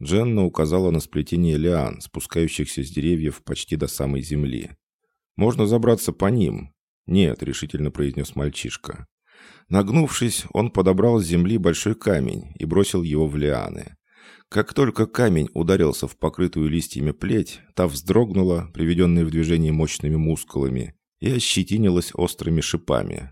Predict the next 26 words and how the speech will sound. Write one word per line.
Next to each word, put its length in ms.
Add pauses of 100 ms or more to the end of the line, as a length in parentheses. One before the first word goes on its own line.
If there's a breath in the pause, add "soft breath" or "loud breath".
на 160
кончиках 540
которых 500
блеснули 460
капельки 480
сока. 580 (520)
«Ядовитые», 880 (100)
объяснил 440
мальчишка. 680 (540 soft breath)
«Укол 420
очень 280
болезненный, 880 (100)
потом 340
человек 480
умирает». 640 (680 soft breath)
Дженна 400
поёжилась, 720
вспоминая, 680
как 180
беспечно 640
вошла 420
в 100
этот 260
полный 360
опасности 640
лес. 440